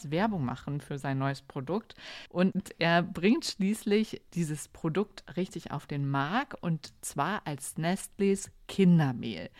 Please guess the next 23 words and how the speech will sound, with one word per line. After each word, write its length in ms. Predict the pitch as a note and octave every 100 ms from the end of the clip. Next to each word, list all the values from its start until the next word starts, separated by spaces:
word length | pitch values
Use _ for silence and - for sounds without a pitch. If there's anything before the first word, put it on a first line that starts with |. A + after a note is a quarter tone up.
| - - -
Und 160 | E3 E3
dieses 360 | F3+ E3+ -
Kindermehl 920 | - - D#4 F4 C#3+ C#3 D3 D#3 F3+ C4
kombiniert 800 | - F3 F3 F3 E3+ G3+ A#3+ - -
Milch 500 | D3 D3+ E3+ B3 -
mit 180 | D#3 -
Säure 400 | D3+ D3 E3+ F#3
und 180 | F3+ D#3+
stärkefreiem 800 | - D3+ D3+ C#3+ - C3+ B2+
Weizenmehl, 760 | C#3 C3 C3+ - E3 E3 G3+ D4+ - - -
wird 160 | D#3+ D3
dann 120 | D#3+ -
aufgegossen 640 | D#3 F#3+ E3+ D#3 D#3 -
mit 180 | C#3+ -
Wasser 440 | D3+ - B3 C4
und 160 | - C#3+ -
das 280 | D#3+ - -
ist 320 | E3 E3+ - - - -
der 120 | -
Ersatz 400 | D3 C3+ D3 -
für 100 | -
die 100 | D#3
Muttermilch. 680 | D3 C#3 - - - F3